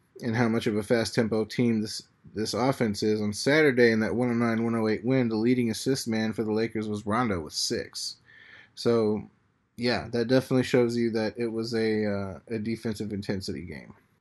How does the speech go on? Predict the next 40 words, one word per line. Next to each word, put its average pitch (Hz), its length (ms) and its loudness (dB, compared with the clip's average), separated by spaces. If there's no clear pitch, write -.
You 104 140 2
know, 98 140 2
the, 98 220 -2
you, 123 240 -4
you, 127 280 0
you 127 200 4
get 127 240 6
memories 123 440 8
of 107 80 0
the 110 80 4
whole 110 180 6
fit 113 240 4
in, 113 200 4
fit 110 200 2
out 107 180 0
stuff 113 280 -2
with 104 120 -8
Kevin 107 320 0
Love. 107 500 2
Um, 107 480 -2
it's 110 200 -8
been 131 140 4
business 123 420 2
as, 120 120 -2
it's 117 260 0
just 123 360 -4
been 139 140 0
business 131 440 2
as 131 140 -2
usual 113 440 0
with, 104 280 -2
uh, 104 220 0
with 107 180 -4
this 110 200 -4
Laker 110 300 0
team 113 400 -2
from 113 340 -4
the 110 80 0
very 107 320 2
beginning. 107 480 -2